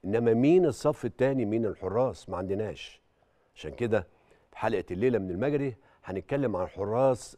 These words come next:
المرمى. ودي مرتبطة بضيفنا كمان اللي هو موجود معانا، لكن اللي أنا عاوز أقوله هو احنا عندنا، آه، مشكلة في حراس المرمى؟ هل انتهى زمن حراس العمالقة الموهوبين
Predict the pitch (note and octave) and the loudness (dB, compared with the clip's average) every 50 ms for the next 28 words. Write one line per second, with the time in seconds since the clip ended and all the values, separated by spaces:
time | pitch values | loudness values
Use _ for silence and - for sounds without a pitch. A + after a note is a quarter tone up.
0 | _ - G#2+ G#2+ A2+ A2 A2 G#2 F2+ E2 D#2+ D2 - - _ _ _ _ _ _ | _ 0 0 0 2 2 2 2 0 -2 -6 -10 -12 -14 _ _ _ _ _ _
1 | _ _ _ _ - D#3 F3 E3+ E3 D#3 B2+ - F3+ E3 D#3 C#3 C#3 B2+ G#2 A#2 | _ _ _ _ -2 2 4 4 4 4 4 4 6 6 6 6 4 4 4 4
2 | D#3 C#3+ G2 G#2 G#2+ G2+ - A2 G#2 A#2 C3 B2+ A#2 A2 A#2 B2+ A#2 A2 G#2+ A2+ | 4 4 4 2 0 2 2 2 2 2 4 4 4 4 4 4 4 2 2 0
3 | C3+ A#2+ A2+ - - C#4+ D4 D4 C#4 - - _ _ - - _ - - - D3 | 0 0 0 2 2 4 4 2 2 0 -4 _ _ -20 -20 _ -6 0 4 4
4 | E3 - - D3+ C#3 C3+ - - _ - A#2 A#2 C3+ D#3+ E3 D3+ C3 C3 D#3 D#3 | 4 4 4 2 2 2 0 -4 _ -4 0 2 4 4 6 6 6 8 6 6
5 | A#2+ C3+ C3 C#3+ D3+ D#3 D3+ D3 C3+ - - - - - - - - _ G#2 G2+ | 6 4 4 4 4 4 4 4 2 0 -4 -16 -20 -20 -20 -20 -12 _ 2 6
6 | A2 C#3+ E3+ - D3+ D3+ C#3+ B2+ A2+ - - _ _ - F#2 F#2+ G2 A#2 A#2 A2+ | 8 8 8 8 6 4 4 4 2 0 -4 _ _ -8 -4 -2 0 0 2 2
7 | D3 E3 D#3+ C#3 G#2 E2 D2+ _ _ _ _ _ _ _ - - G2+ G2 G2 F#2+ | 4 4 4 4 2 0 -4 _ _ _ _ _ _ _ -8 -4 -2 0 0 0
8 | F#2 F#2+ F#2 F#2 G2 - G#2+ G2+ - - D#3+ E3+ D#3+ C3+ - B2 A2+ - A2+ C#3+ | 0 0 -2 -2 -4 -4 -4 -6 -2 2 4 6 6 6 4 2 -2 0 0 -2
9 | C#3 - C#3 C3+ D3+ E3 E3 E3+ F#3 F#3+ - _ _ _ _ _ _ _ _ _ | 0 0 2 4 6 6 6 6 4 0 -2 _ _ _ _ _ _ _ _ _
10 | _ _ _ _ _ - A#2+ D3 E3+ E3+ D#3+ D3+ - - F3 E3+ D#3 D3 C#3 B2+ | _ _ _ _ _ 2 4 6 6 6 6 4 6 6 6 6 6 6 6 6
11 | A#2 A2 D3 E3 E3 D#3 D3 C#3 C3 B2 A#2+ A#2 - - G2+ F#2+ - B2 B2 B2 | 6 6 6 6 8 8 6 6 4 2 0 0 0 0 -2 0 2 2 4 6
12 | C#3+ D3+ C3 - C#3 B2+ A#2+ F#2+ A2+ A#2+ B2 B2+ A#2+ B2 C#3+ D3+ - B2+ A#2 A2 | 6 4 4 4 2 2 4 4 4 4 4 4 4 4 4 2 4 4 2 2
13 | A2 A2 A2 A#2 A#2 A#2 A2+ A2+ A#2+ A#2+ B2 D3+ E3 D3+ B2+ G#2 E2 | 2 2 4 4 4 4 4 2 2 2 2 2 4 2 2 0 -2